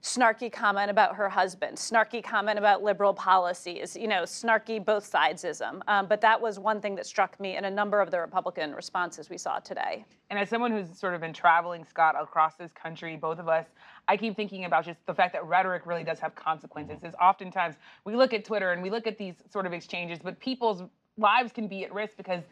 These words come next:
Speaker 2: there are people who will take this too far and will see the but that Ashley's talking about as a sort of invitation for violence here. I'm also thinking about what's going on in Arizona, which is that there is a lawsuit going on, uh, because there's some worry that people are now staking out drop boxes.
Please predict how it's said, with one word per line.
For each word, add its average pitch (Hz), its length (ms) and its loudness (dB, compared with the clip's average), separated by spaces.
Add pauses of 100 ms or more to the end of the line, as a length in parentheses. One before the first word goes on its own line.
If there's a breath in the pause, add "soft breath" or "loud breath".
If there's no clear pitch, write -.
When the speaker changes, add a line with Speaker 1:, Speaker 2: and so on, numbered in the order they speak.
(180 soft breath)
Speaker 2:
there 208 100 6
are 208 60 4
people 202 260 -4
who 175 80 -8
will 185 140 -4
take 190 260 -4
this 185 160 -8
too 190 260 -10
far 202 320 6 (280 loud breath)
and 208 120 2
will 196 200 0 (160)
see 240 160 2
the 196 100 4
but 202 420 6
that 196 200 -4
Ashley's 180 340 4
talking 226 300 4
about 185 160 4
as 180 120 2
a 180 60 -4
sort 190 180 0
of 185 100 -4
invitation 190 580 -6
for 170 160 -4
violence 214 420 2
here. 170 220 -4 (280 loud breath)
I'm 214 60 -4
also 311 240 4
thinking 226 300 -2
about 202 180 4
what's 196 140 -4
going 185 200 -2
on 175 120 -2
in 175 100 -6
Arizona, 165 380 0
which 165 180 -4
is 165 120 -6
that 175 120 -4
there 180 300 4
is 160 100 -2
a 170 80 0
lawsuit 190 480 4
going 175 280 -2
on, 156 340 2 (280 loud breath)
uh, - 60 -6
because 190 300 -2
there's 175 180 -2
some 175 180 -6
worry 208 260 4
that 180 180 -6
people 196 200 -4
are 170 120 0
now 170 140 0
staking 226 600 -6
out 180 320 4 (240 soft breath)
drop 190 400 6
boxes. 170 640 0